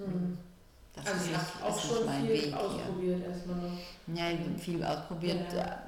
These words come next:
Speaker 2: war ja an mir ausprobiert, ne?
Speaker 1: Ja,
Speaker 2: Wie kriegen
Speaker 1: ja,
Speaker 2: wir diese
Speaker 1: ja.
Speaker 2: Blutung weg? <laughs> Ähm,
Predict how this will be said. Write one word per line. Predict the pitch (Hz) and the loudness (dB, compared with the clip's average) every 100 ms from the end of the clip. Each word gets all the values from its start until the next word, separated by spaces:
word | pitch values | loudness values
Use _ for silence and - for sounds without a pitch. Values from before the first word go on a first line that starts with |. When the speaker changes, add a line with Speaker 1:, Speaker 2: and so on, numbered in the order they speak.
| - | -4
Speaker 2:
war | 165 160 170 | 2 4 4
ja | 160 | 2
an | 160 156 156 | 0 0 4
mir | 214 220 | 4 4
ausprobiert, | 208 - 185 185 190 196 | 0 -2 -2 0 2 4
ne? | 202 | 4
Speaker 1:
Ja, | 185 | 4
Speaker 2:
Wie | 175 | 4
kriegen | 170 175 | 2 2
Speaker 1:
ja, | 170 | 4
Speaker 2:
wir | 160 | 4
diese | 156 156 | 2 0
Speaker 1:
ja. | |
Speaker 2:
Blutung | 151 147 143 139 - - - - - 117 | -2 -2 -4 -4 -2 -2 -2 -6 -10 -8
weg? | 143 143 - - - - | -4 -6 -8 -12 -8 -4
<laughs> | 185 - - - - - - - | -6 -6 -16 -18 -18 -18 -18 -8
Ähm, | 156 151 151 147 | -2 -2 -2 -4